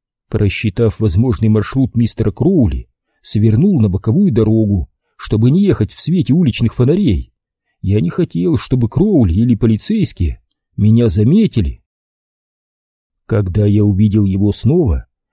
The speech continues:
машина стояла, и мистер Кроули разговаривал с кем-то на тротуаре. Несколько мгновений я наблюдал за ними.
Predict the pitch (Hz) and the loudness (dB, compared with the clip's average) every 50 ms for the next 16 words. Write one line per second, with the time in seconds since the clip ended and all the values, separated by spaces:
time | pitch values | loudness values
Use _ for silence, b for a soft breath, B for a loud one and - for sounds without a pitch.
0 | _ _ _ - 113 104 95 - - 151 160 135 - - - - 151 190 196 156 | _ _ _ -4 -2 -2 -2 -2 -4 -4 -4 -6 -6 -4 -2 -2 0 0 0 0
1 | 113 76 62 - _ _ _ _ _ _ - 104 104 104 139 143 - - 123 117 | 0 -2 -4 -8 _ _ _ _ _ _ -6 -2 0 0 0 0 0 -2 -4 -4
2 | 110 - - 147 208 214 156 110 82 69 - - _ _ _ _ _ - 113 113 | -2 -2 0 0 2 2 2 0 0 -2 -6 -12 _ _ _ _ _ -6 -2 0
3 | 123 101 98 123 143 170 196 185 131 113 110 110 98 - - 190 196 165 117 127 | 0 0 2 0 0 0 2 0 2 2 0 0 -2 -4 -4 -2 -2 -2 0 0
4 | 120 120 117 - 139 131 - 170 190 208 190 156 113 82 65 58 _ _ _ _ | 0 0 0 0 -2 -2 0 0 0 2 2 2 0 0 -4 -8 _ _ _ _
5 | _ _ _ _ _ _ _ _ _ _ - 92 85 92 110 110 - - 107 92 | _ _ _ _ _ _ _ _ _ _ -4 -2 0 0 0 -2 0 -2 -4 0
6 | - 107 98 85 80 101 101 113 135 127 120 113 98 104 123 123 117 98 101 104 | 0 0 0 0 0 0 2 2 2 2 2 2 2 0 0 0 0 0 0 0
7 | 113 113 156 175 147 101 87 110 131 170 165 120 87 67 - | 0 0 0 0 -2 0 0 0 2 2 2 0 0 -2 -6